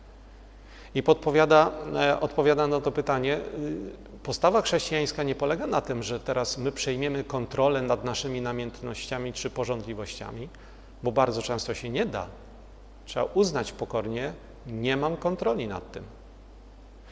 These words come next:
Mam to traktować jako wyzwanie, ale kto mi da siłę do tego, żeby, e, w sposób jakiś nieuporządkowany nie ulegać pożądliwościom? Odpowiedź daje nam, e, to Słowo Boże,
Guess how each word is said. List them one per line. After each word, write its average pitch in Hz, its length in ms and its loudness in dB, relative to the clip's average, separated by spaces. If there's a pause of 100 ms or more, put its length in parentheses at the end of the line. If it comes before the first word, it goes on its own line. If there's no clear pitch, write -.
(480)
Mam 139 260 6
to 151 220 10
traktować 135 520 4
jako 127 240 0
wyzwanie, 113 640 -2 (140)
ale 120 380 -4 (520)
kto 147 200 -2
mi 202 120 0
da 143 140 2
siłę 113 500 0 (240)
do 117 100 -4
tego, 120 260 0
żeby, 117 420 2 (580)
e, 117 160 0
w - 40 -8
sposób 117 420 -4
jakiś 113 400 -4
nieuporządkowany 117 840 -2
nie 117 140 -2
ulegać 123 440 4
pożądliwościom? 104 880 -8 (1200)
Odpowiedź 147 440 2
daje 143 220 6
nam, 131 280 0
e, 120 180 0
to 117 140 -2
Słowo 117 340 2
Boże, 110 420 2